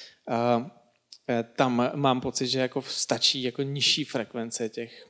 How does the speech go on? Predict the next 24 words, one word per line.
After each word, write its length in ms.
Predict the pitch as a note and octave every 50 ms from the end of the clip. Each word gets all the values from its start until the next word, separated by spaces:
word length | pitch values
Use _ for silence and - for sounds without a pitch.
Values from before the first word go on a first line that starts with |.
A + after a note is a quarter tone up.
| _ _ _ _ _
těch 300 | - A2 A2+ - - -
jako 260 | - - - C3+ C3 - _
té 80 | - C3
komunikace. 760 | - - B2+ B2+ B2+ C3 C3 B2 - A2+ - - A2+ A#2 C#3 - - - - - - - - - - - _ -
Eh, 1400 | D3 A#2+ A#2 A#2 A#2+ A#2 A2+ A#2 A#2+ - _ _ _ _ _ _ _ _ _ _ - - - - - - - - C3
nedovedu 380 | C3+ C3+ B2+ B2+ C3+ C3 C#3+
si 120 | C#3 - -
představit, 440 | - - B2+ - - C3+ C3 B2+ -
co 80 | D3+
by 80 | B2+ C3+
jako 160 | C3 B2+ C#3
každý 320 | - C3 B2 A#2+ C#3 C#3
den 160 | C3+ C3 B2+ B2+
ten 180 | - C3 C3
seo 180 | - - B2 A#2+
specialista 640 | - - C3+ B2+ - - B2+ B2+ B2 - - C3+ C3
tam 300 | C3+ C#3+ C3+ C3+ C#3 C3+ -
úplně 260 | B2+ A#2 - C#3 C3
jako 220 | C3 C3 - D#3 D3
řešil 440 | - C3+ - - - G#2 F#2+ F#2+ G2
na 80 | G2
těch, 320 | G2+ - G#2+ - - - -
na 100 | A2+ G#2+
těch 260 | - A2+ A2 -